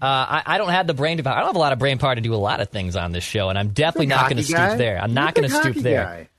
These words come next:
Speaker 2: Come
Speaker 1: Um,
Speaker 2: on, man.
Speaker 1: but, but at the same time, if, if, if you can get Fiala going and you, and you put the best units out there, that's gonna be a damn good thing. I mean,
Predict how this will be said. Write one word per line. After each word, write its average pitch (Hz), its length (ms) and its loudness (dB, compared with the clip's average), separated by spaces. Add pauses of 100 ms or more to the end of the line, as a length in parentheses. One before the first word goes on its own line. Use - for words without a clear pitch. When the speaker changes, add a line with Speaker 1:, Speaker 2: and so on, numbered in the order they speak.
(200)
Speaker 2:
Come 131 100 0
Speaker 1:
Um, 123 340 4
Speaker 2:
on, 101 140 -4
man. 185 340 -2
Speaker 1:
but, 135 160 0
but 156 120 2
at 151 80 -2
the 147 100 0
same 165 280 0
time, 226 280 0
if, 202 220 -2
if, - 340 -4 (220)
if 160 160 -6
you 175 100 -2
can 170 160 0
get 170 160 -2
Fiala 160 400 2
going 165 300 0
and 147 100 0
you, 143 60 0
and 143 140 -2
you 131 80 -2
put - 180 -6
the 123 60 -8
best 143 300 -2
units 131 280 -2
out - 200 -2
there, 120 260 -2 (200)
that's 139 220 -4
gonna 147 100 -2
be 139 120 0
a 127 40 -2
damn 131 240 0
good 120 160 -4
thing. 160 220 -4
I - 20 0
mean, 113 240 -2